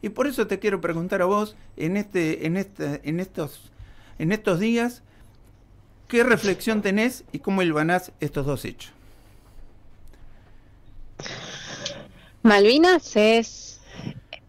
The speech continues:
Speaker 2: es parte de, de la dictadura, ¿no? Em, algo que yo cantaba el otro día es,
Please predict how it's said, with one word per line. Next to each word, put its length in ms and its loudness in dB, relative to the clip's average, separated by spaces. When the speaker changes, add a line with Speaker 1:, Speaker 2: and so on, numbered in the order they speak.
Speaker 2:
es 140 -8
parte 1000 2
de, 380 4
de 140 -2
la 140 2
dictadura, 880 4
¿no? 640 2
Em, 800 0
algo 240 4
que 60 4
yo 120 -2
cantaba 360 4
el 80 4
otro 200 2
día 300 6
es, 160 -4